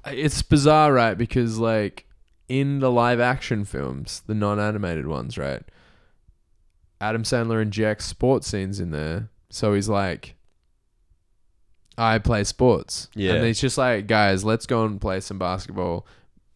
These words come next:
Speaker 1: Bring the camera equipment. Come on, guys. We'll, we'll film some
Speaker 2: Yeah.
Speaker 1: of it, you know. We'll put it in the movie somewhere. There'll
Speaker 2: Yeah,
Speaker 1: be a place
Speaker 2: yeah.
Speaker 1: for it." Here they, it, it's, I suppose it's not shoehorned in, but it's animated.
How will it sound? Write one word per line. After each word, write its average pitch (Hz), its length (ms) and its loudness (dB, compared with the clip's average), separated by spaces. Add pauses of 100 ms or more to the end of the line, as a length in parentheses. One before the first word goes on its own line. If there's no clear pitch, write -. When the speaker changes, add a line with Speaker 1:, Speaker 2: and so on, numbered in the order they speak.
(100)
Speaker 1:
Bring 127 240 4
the 117 80 -4
camera 104 340 -2
equipment. 85 400 -6
Come 110 120 -4
on, 90 100 -6
guys. 73 340 -8
We'll, 73 140 -8
we'll 107 440 -4
film 110 340 -2
some 107 180 -2
Speaker 2:
Yeah. 101 100 4
Speaker 1:
of 87 200 2
it, 87 60 -4
you 98 60 0
know. 98 220 -2 (380)
We'll 135 140 4
put 190 180 6
it 135 80 -4
in 101 120 0
the 95 80 -2
movie 92 260 -4
somewhere. 90 340 -6
There'll 107 120 0 (100)
Speaker 2:
Yeah, 90 60 2
Speaker 1:
be 92 60 -2
a 92 40 4
place 92 220 0
Speaker 2:
yeah. - 40 -10
Speaker 1:
for 67 180 -6
it." 55 120 -10 (760)
Here 151 300 2
they, 147 240 4
it, 90 200 -2 (220)
it's, - 240 -4 (160)
I - 160 -8
suppose 151 340 0
it's 127 140 0
not 120 220 0
shoehorned 117 560 -2
in, 123 220 -4
but 101 120 -6
it's - 200 -10 (120)
animated. 127 760 -6